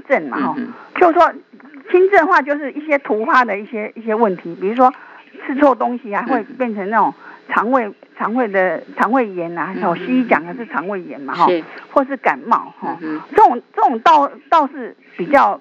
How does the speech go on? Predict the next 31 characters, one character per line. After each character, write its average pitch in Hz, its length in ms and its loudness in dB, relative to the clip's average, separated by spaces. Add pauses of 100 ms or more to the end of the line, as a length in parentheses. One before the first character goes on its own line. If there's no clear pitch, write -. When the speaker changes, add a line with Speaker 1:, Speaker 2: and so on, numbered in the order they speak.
(120)
Speaker 1:
比 - 100 -20
较 294 140 -2
好， 165 580 -2
好 - 320 0
处 180 300 -4
理 175 160 -6
的。 139 140 -8
Speaker 2:
嗯 160 100 -4
哼。 175 360 -14
Speaker 1:
然 277 100 4
后 320 320 6 (540)
这 440 80 6
种 311 200 4
状 311 260 2
态 330 220 0
呢， 240 420 -2 (580)
你 240 120 4
就 220 100 8
按 349 240 4
照 330 300 4 (180)
该 370 200 4
怎 214 240 -8
样 262 260 -4
就 262 200 2
怎 196 280 -6
样 247 240 -2
的， 185 340 -2 (640)
的 202 160 6
那 254 160 6
个， 185 560 4
呃， 175 280 -2